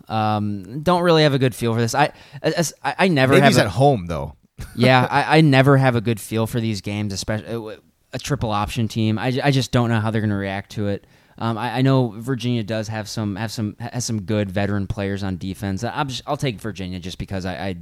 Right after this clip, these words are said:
Speaker 1: I'm not confident enough in Navy.
Speaker 2: Worth mentioning that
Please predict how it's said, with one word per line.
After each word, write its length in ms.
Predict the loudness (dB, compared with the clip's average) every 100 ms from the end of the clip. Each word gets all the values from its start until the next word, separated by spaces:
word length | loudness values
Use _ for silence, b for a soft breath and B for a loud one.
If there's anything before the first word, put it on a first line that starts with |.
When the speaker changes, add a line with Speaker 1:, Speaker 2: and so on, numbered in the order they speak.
| -14 _ -6
Speaker 1:
I'm 100 | -2
not 160 | -2
confident 380 | -4 -8 -8 -6
enough 240 | -6 -6 -6
in 120 | -6
Navy. 340 | -6 -6 -10 _ _ _ _ _ _ _ _ _ _ _ -10
Speaker 2:
Worth 260 | -10 -8
mentioning 600 | -8 -8 -8 -8 -8 -8
that 920 | -8 -6 -8 -10 _ -18 -16 -18 -20